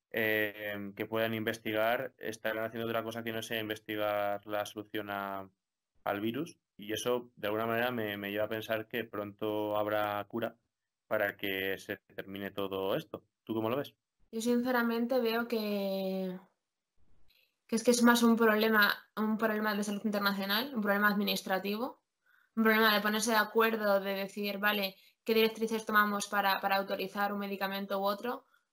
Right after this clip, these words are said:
Speaker 2: ¿Cómo, cómo diseñamos, eh, la, la manera de,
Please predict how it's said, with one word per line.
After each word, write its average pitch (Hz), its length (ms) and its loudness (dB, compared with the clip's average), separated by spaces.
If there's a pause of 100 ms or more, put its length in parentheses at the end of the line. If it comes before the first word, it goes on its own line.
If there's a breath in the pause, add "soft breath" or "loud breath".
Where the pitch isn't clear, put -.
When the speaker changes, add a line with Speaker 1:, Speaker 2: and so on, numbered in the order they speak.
(100)
Speaker 2:
¿Cómo, 220 380 6
cómo 220 200 4
diseñamos, 208 1120 0
eh, 196 500 0
la, 190 200 2
la 196 100 4
manera 196 540 2
de, 190 640 0